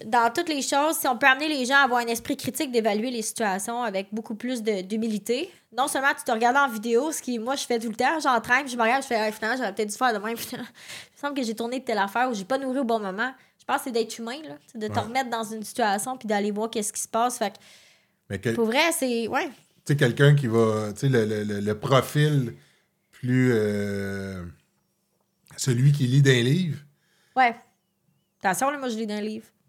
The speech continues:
Speaker 2: Celui
Speaker 1: <laughs> Je
Speaker 2: qui
Speaker 1: t'agace.
Speaker 2: ne fait que lire
Speaker 1: Ouais.
Speaker 2: <laughs> et reprendre des, des, des, des,
Speaker 1: Ouais.
Speaker 2: des bouts de ce qu'il a lu, de ce qu'il a lu pour critiquer les gens, les gars de terrain, le,
Speaker 1: Ah,
Speaker 2: les
Speaker 1: ouais.
Speaker 2: gens de terrain, ben, tu sais, c'est,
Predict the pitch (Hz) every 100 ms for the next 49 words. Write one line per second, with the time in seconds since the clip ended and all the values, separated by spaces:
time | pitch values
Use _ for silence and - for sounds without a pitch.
0 | _ _ _ _ - 139 - - 135 151
1 | - 139 135 160 156 - 170 143 170 214
2 | 160 - _ 262 269 - - _ - -
3 | - 151 131 135 127 143 151 139 123 117
4 | 113 113 110 110 110 101 107 104 - -
5 | 233 220 - 117 117 117 147 123 120 -
6 | 120 117 131 196 - - - 113 - 120
7 | 113 135 143 143 117 - 123 120 - -
8 | 143 135 110 107 117 113 120 113 117 113
9 | 117 107 110 151 175 107 98 254 254 120
10 | 117 127 139 123 107 110 185 - - _
11 | - 113 110 107 104 147 139 - -